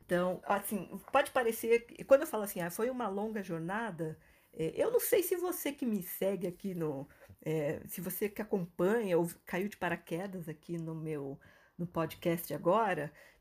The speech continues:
conhece a minha carinha, né? Aliás, se você tem curiosidade de saber, "Gente, quem é essa, quem é essa mulher que tá falando tanto assim?", vai dar uma olhada lá no meu Instagram,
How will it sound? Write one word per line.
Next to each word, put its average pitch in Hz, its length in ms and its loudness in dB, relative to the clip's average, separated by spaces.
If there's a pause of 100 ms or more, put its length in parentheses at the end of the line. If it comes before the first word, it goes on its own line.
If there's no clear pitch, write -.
(180)
conhece 247 380 4
a - 20 -4
minha 247 200 -2
carinha, 180 560 -2
né? 160 300 -4 (120)
Aliás, 170 360 2
se - 100 -4
você 247 280 -4
tem 196 140 -4
curiosidade 196 500 2
de - 60 -8
saber, 175 320 2
"Gente, 330 340 -4
quem 480 280 -2
é 247 100 4
essa, 165 460 -2
quem - 100 -2
é 359 40 -2
essa 349 120 -4
mulher 226 280 2
que - 80 -8
tá 175 100 -2
falando 170 520 2
tanto 156 440 -2
assim?", 165 260 -6 (280)
vai 262 220 4
dar 311 120 2
uma 269 100 -2
olhada 202 400 0
lá 175 200 0
no 175 140 -2
meu 165 480 0 (160)
Instagram, 190 520 -2